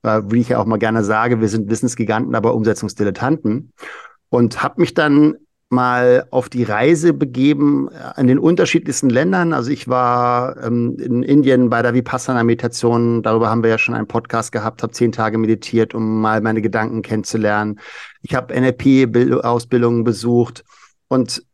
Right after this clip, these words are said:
immer mehr zu dem Schluss gekommen, dass alles mental ist. Wirklich alles, was wir im Leben erleben und auch leben und auch produzieren oder manifestieren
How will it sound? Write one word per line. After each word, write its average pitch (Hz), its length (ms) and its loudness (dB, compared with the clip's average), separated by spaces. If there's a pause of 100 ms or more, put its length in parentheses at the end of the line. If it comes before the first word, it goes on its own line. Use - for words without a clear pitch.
(120)
immer 151 240 4
mehr 143 240 4
zu - 140 0
dem 147 80 4
Schluss 180 240 0
gekommen, 135 540 -2
dass - 280 -6
alles 127 560 0
mental 104 560 -4
ist. - 260 -12
Wirklich 120 340 -2 (180)
alles, 151 380 2
was 131 200 -2
wir 131 100 0
im 117 140 -2
Leben 117 560 0
erleben 131 560 0
und 117 400 -2
auch 110 420 -2 (140)
leben 160 460 2
und 117 340 -2
auch 110 360 -2 (420)
produzieren 139 760 2
oder 117 180 2
manifestieren 143 880 0